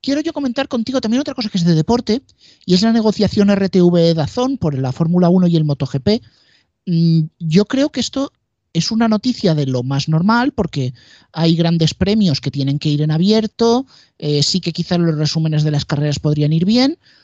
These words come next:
pero yo creo que es eso, igual que se negoció con Movistar, o perdón, con Movistar no, con Mediaset o con otros, y que no hay un trasfondo más allá de esto de R T V con dazón.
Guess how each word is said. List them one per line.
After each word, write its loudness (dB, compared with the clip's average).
pero 0
yo 0
creo -4
que -4
es -4
eso, -4
igual -2
que -2
se -4
negoció -4
con -2
Movistar, 0
o -2
perdón, 0
con -6
Movistar -2
no, -6
con 0
Mediaset 0
o -8
con -2
otros, -4
y -2
que -2
no 2
hay 0
un -2
trasfondo -2
más -4
allá -4
de -4
esto -6
de -4
R -6
T -2
V -2
con -6
dazón. 0